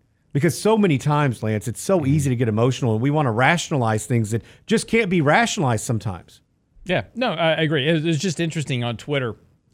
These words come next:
Speaker 2: uh, just yesterday, I had a, a, I put out a tweet, and every day on Twitter, if you wanna follow me on Twitter, at Lance Roberts, um,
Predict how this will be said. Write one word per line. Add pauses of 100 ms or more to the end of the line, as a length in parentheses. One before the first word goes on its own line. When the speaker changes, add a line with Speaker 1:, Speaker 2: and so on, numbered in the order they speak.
Speaker 2:
uh,
just (100)
yesterday,
I
had
a,
a,
I
put
out
a
tweet,
and
every
day
on
Twitter,
if
you (520)
wanna
follow
me
on
Twitter,
at
Lance
Roberts, (580)
um,